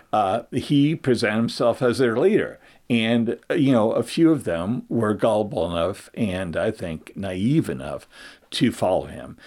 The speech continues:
And he collected around him a group of about, uh, you know, ten different white radicals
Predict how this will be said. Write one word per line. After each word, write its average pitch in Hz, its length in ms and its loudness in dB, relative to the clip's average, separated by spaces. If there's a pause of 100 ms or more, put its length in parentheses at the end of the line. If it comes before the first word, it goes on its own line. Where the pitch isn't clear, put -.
(240)
And 98 320 -2
he 127 160 0
collected 113 540 -2
around 95 380 -2
him 98 300 -4
a 104 120 -2
group 101 340 -6
of 95 180 -6
about, 82 440 -4
uh, 95 320 -2 (100)
you - 200 -4
know, 98 180 -2
ten 104 640 -4
different 104 360 -6
white 90 300 -6
radicals 87 640 -4